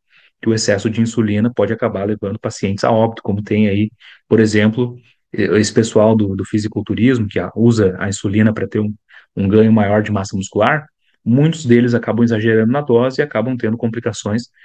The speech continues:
alguns chegam a óbito, né, por conta disso. Assim, não era um tratamento totalmente seguro, mas essa paciente não vinha respondendo bem ao tratamento, era, era um caso bem grave,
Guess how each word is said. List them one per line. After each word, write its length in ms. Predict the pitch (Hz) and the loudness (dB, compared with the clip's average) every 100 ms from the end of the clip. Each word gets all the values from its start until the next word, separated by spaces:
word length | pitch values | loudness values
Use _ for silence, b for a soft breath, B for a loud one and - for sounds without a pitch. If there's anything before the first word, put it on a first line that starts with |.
| B B _ | B B _
alguns 300 | 95 101 107 | -2 2 2
chegam 300 | - 110 117 | 4 4 4
a 120 | 131 | 6
óbito, 360 | 117 110 101 95 | 4 2 -2 -8
né, 120 | 101 | -6
por 100 | 113 | -6
conta 220 | 104 101 | -4 0
disso. 260 | 120 107 - - | 2 0 -2 -10
Assim, 240 | - - 87 | -8 -4 0
não 240 | 101 110 | 4 4
era 140 | 107 | 4
um 40 | 113 | 2
tratamento 560 | 120 120 107 104 107 - B B B B _ | 0 -2 -2 -4 -6 -14 B B B B _
totalmente 440 | 120 120 110 110 | 0 2 2 2
seguro, 360 | - 127 107 92 | -2 0 2 0
mas 380 | 107 127 - _ _ _ _ _ | -2 -4 -8 _ _ _ _ _
essa 200 | 107 110 | -6 -4
paciente 520 | 113 110 113 107 110 | -4 -2 2 2 2
não 160 | 113 123 | 2 2
vinha 200 | 117 117 | 2 2
respondendo 500 | 110 - 110 110 107 | 0 -4 0 0 -2
bem 160 | 107 | -2
ao 60 | 107 | -2
tratamento, 560 | 104 107 151 123 131 98 | -2 -4 -2 -2 -4 -8
era, 80 | - _ _ | -14 _ _
era 140 | 98 | -10
um 100 | 98 | -8
caso 380 | 95 98 95 98 B B B B _ | -4 -4 -4 -8 B B B B _
bem 220 | 107 123 | 2 4
grave, 560 | 117 110 117 117 139 | 6 4 2 0 -4